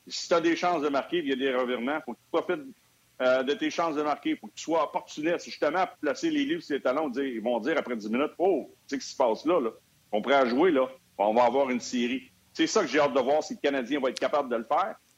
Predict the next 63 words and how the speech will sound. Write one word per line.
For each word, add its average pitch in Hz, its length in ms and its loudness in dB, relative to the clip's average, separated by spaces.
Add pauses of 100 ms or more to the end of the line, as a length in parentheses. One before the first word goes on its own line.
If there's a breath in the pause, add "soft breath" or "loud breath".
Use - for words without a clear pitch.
(120)
J'ai 131 140 -2
lu 202 160 0
ton 156 200 2
texte, 190 280 -4
Martin, 143 280 -4
aujourd'hui. 127 540 -6 (420)
Euh, 113 300 2 (340)
puis 131 100 -4
moi 156 120 2
aussi, 208 220 -4
c'est - 80 -14
pour 127 120 -8
ça 175 80 -4
que 151 60 -4
j'ai 131 100 -2
pris 135 140 -6
le 127 60 -6
Canadien. 117 480 -2
Je - 60 -18
suis - 60 -18
pas 160 100 0
convaincu 160 600 2
que - 60 2
le, 120 180 2
les 120 260 2
Leafs 147 220 2
sont 135 80 0
encore 131 500 4
prêts 165 420 -4 (180)
à 110 80 -8
payer 156 320 2
le 123 80 -8
prix, 156 340 -6 (300)
euh, 107 60 0
comme 143 300 -2
d'autres 180 220 4
clubs 170 240 0
le 139 100 4
font 156 200 0
présentement 131 500 0
à 139 80 0
travers 123 260 2
la 131 100 0
Ligue 123 120 -2
nationale. 123 560 -2
Tu 180 80 0
sais, 160 60 -10
Boston, 165 400 0
hier, 156 260 2
c'était - 140 -6
pas 151 120 -2
parfait, 156 380 -4
mais 131 80 -2
ils 120 60 0
ont 123 100 -2
trouvé 131 220 -4
une 131 40 -4
façon 127 320 -4
de 120 80 -4
gagner. 110 320 0
Puis 123 100 -10
c'est 139 160 -2
ça, 175 260 0